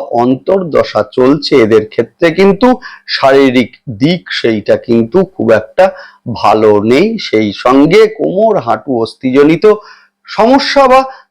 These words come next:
ব্যথার কারণে মীন রাশির অনেক জাতক জাতিকারাই যথেষ্ট বিব্রত হয়ে আছেন।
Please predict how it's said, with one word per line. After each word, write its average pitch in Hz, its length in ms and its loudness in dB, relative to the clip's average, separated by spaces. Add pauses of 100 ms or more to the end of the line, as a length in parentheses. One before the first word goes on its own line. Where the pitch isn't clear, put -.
(160)
ব্যথার 185 480 0 (120)
কারণে 110 340 0 (340)
মীন 208 260 4 (140)
রাশির 120 360 -2
অনেক 123 220 -2 (400)
জাতক 113 340 -2 (180)
জাতিকারাই 110 840 2 (160)
যথেষ্ট 170 420 -2 (500)
বিব্রত 170 520 2 (180)
হয়ে 113 300 2 (140)
আছেন। 208 240 -2